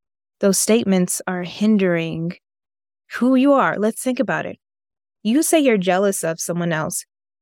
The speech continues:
which means you're not taking ownership who you are designed to be. And so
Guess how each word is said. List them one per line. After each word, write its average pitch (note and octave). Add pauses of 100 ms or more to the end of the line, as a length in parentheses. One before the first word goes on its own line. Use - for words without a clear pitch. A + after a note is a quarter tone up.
(100)
which G#3+
means A#3+
you're A#3+
not C#4+
taking D4
ownership C#4+
who C#4
you A#3
are F#3+
designed F#3
to A3+
be. F#3+ (840)
And G#3
so F3+